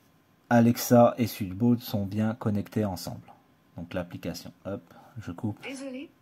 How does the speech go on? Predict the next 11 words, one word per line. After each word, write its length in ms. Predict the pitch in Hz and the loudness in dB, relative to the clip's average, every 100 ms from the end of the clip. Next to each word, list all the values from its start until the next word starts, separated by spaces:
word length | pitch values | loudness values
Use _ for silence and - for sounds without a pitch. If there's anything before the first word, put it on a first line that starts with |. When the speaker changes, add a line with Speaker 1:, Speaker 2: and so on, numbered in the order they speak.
| _ _ _ _ _ _ _ | _ _ _ _ _ _ _
Speaker 1:
Parce 120 | _ | _
que 40 | 92 | -8
dès 160 | 87 | -8
qu'on 300 | 98 - 95 | -8 -8 -8
dit 200 | 92 98 - | -6 -6 -6
Alexa, 580 | - 87 87 104 104 - - _ _ _ _ _ | -6 -6 -6 -6 -6 -8 -20 _ _ _ _ _
<laughs> 60 | - - 87 90 127 _ _ _ - | -16 -14 -12 -14 -16 _ _ _ -12
voilà, 400 | 85 90 - - - - - - - | -8 -8 -10 -14 -20 -20 -20 -20 -8
là, 140 | - 98 104 | -2 -2 -2
l'assistant 720 | 92 85 92 - 107 101 98 | -6 -6 -10 -6 -4 -2 -4
s'active. 480 | - 87 - - | -6 -8 -8 -18